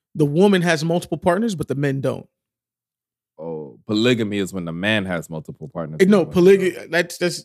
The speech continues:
Speaker 1: you know, everybody do whatever you want <laughs> within
Speaker 2: That's
Speaker 1: the
Speaker 2: polygamy.
Speaker 1: confines of the, the, the,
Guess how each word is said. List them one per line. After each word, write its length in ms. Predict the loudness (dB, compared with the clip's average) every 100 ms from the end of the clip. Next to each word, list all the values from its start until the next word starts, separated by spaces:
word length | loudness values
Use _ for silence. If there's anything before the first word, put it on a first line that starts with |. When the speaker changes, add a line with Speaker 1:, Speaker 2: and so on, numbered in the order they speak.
| -6
Speaker 1:
you 100 | -6
know, 180 | -6 -12 _ _ _ _ _ _ _ _ _ _ _ 2
everybody 460 | 4 6 6 4 6
do 120 | 6
whatever 240 | 6 4
you 120 | 2 -2
want 180 | -6 -6
<laughs> 40 | -6 -6 -10 -6 -6 -8 _ _ _ _ _ _ _ _ _ _ _ _ _
within 240 | 4 6 6
Speaker 2:
That's 100 | 4
Speaker 1:
the 60 | 2
Speaker 2:
polygamy. 180 | 2
Speaker 1:
confines 640 | 2 2 0 0 -2 -8 -8 -2
of 180 | -2
the, 120 | -2 -6 -10 _ -4
the, 400 | 0 0 -2 -6
the, 340 | -4 -4 -6